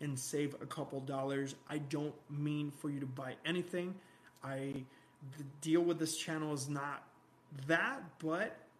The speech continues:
I am affiliated to Moment. I have an affiliate account, so if you log in,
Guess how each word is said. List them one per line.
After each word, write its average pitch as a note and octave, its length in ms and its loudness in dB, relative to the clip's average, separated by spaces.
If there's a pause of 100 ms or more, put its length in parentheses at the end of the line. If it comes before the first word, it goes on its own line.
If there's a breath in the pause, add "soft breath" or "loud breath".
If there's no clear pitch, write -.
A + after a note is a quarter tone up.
(160)
I D3+ 120 -2
am D#3 260 4
affiliated C#3+ 560 2
to D3+ 100 -4
Moment. D3 420 0
I C3+ 60 -6
have C3 260 -6
an C3 120 -4
affiliate F#3 400 2
account, F3 420 -2
so C3+ 140 -6
if B2+ 180 -8
you C3+ 120 -4
log C#3+ 300 0
in, A3+ 280 2